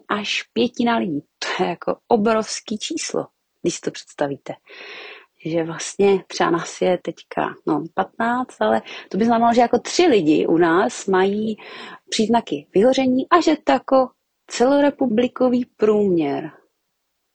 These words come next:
To je neuvěřitelný. No a proto mně to téma přijde ještě důležitější. Ještě k tomu vlastně, co to syndrom vyhoření je, tak to je takový jako plíživý psychický vyčerpání,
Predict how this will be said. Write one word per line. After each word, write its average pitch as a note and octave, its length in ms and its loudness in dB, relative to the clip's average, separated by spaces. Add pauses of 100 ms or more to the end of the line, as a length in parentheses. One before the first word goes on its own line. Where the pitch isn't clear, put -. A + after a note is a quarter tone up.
(140)
To - 100 -6
je F#3 60 2
neuvěřitelný. D#3 680 -4 (800)
No A#3+ 300 2
a E3 100 4
proto G#3 720 2
mně F#3 240 4 (360)
to F3+ 120 0
téma F3 380 2
přijde E3+ 280 -2
ještě E3 240 0
důležitější. D#3 800 2 (920)
Ještě F3 360 0
k - 80 -12
tomu G3 460 4
vlastně, F#3 720 0
co - 160 -12
to F#3 220 0
syndrom F3+ 380 0
vyhoření F#3+ 520 -2
je, E3 160 -2 (360)
tak F#3 120 -4
to - 80 0
je A3 80 2
takový C#4 160 0
jako C#4 180 0 (100)
plíživý B3+ 840 0
psychický - 560 -2
vyčerpání, D3 1300 0